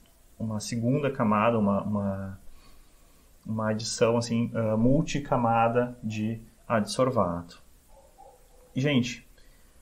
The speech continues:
a gente tem ainda, né, uma, uma diferenciação que se faz entre a adsorção física e a adsorção química. A adsorção física,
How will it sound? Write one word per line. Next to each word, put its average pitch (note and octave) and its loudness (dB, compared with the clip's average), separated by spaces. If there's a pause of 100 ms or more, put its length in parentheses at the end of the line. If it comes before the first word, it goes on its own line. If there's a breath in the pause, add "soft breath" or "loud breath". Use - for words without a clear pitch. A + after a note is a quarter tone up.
(120)
a C#3+ 2
gente G#3 6
tem A3 2
ainda, D3+ 4
né, B2 4
uma, C3+ 2
uma C3+ 0
diferenciação D3 2
que D3 -4
se A#2 -4
faz A#2 4 (300 soft breath)
entre D3 0 (640 soft breath)
a C#3+ 6
adsorção C3+ 2
física B2+ 0 (160)
e E3 2
a D#3+ 6
adsorção E3 0
química. C3 0
A F#3+ 2
adsorção D#3+ 0
física, C3 -2